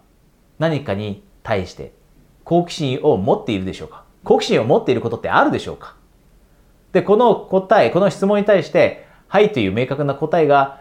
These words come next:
今持てないのであれば、この話を聞いたのが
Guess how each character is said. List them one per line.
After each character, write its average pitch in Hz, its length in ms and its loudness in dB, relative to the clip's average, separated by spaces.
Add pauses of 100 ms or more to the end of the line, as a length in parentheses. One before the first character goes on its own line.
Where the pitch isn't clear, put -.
(140)
今 147 420 -2 (240)
持 185 120 0
て 269 120 0
な 202 140 4
い 143 40 -2
の 117 120 -2
で 98 180 0
あ 135 120 -2
れ 120 160 0
ば、 123 340 0 (560)
こ 160 120 -6
の 156 320 2
話 143 300 -4
を 110 60 -4
聞 117 100 -12
い 104 40 -10
た 120 100 -8
の 104 100 -10
が 85 140 -10